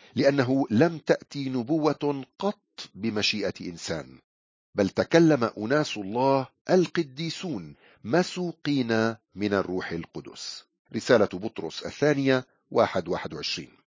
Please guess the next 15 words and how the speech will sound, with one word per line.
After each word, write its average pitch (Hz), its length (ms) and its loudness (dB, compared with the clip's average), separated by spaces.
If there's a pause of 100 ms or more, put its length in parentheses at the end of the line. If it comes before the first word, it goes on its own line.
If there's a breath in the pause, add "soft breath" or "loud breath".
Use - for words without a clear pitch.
(720)
حاول 175 400 6
الكثيرون 131 680 0
على 107 200 6
مر 113 200 2
العصور 127 640 0 (480 soft breath)
أن 135 120 4
يشككوا 131 640 -2
في 120 160 -4
كتاب 117 500 2
العهد 92 340 2
الجديد 90 600 -2
ورسالته، 92 840 -2 (400)
وهناك 92 500 0
من 92 380 2
ركزوا 98 480 -2